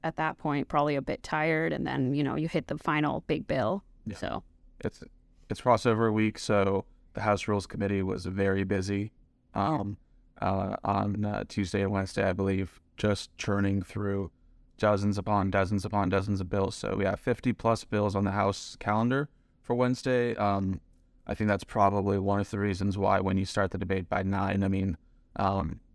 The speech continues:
Speaker 2: you know, there's a, there's a sort of a sense of inevitability. You know, the Republicans have the votes they need, so it's a question of when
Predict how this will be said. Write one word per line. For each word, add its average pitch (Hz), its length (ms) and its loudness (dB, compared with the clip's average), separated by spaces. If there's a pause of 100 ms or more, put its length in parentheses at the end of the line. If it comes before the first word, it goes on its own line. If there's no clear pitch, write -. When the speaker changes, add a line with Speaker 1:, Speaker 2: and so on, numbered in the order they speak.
Speaker 2:
you 104 140 0
know, 95 260 -4 (540)
there's 101 240 -2
a, 101 180 0 (280)
there's 101 240 0
a 98 80 -2
sort 131 220 0
of - 120 -2
a 101 60 -4
sense 98 280 0
of - 220 -10
inevitability. 98 840 0
You 98 80 0
know, 98 160 2
the 98 120 -6
Republicans 98 460 -4
have 98 160 2
the 98 60 -2
votes 95 260 -2
they 92 160 -2
need, 95 320 -2
so 98 160 -2
it's - 140 -8
a - 20 -16
question - 340 -6
of 82 120 -4
when 98 340 -4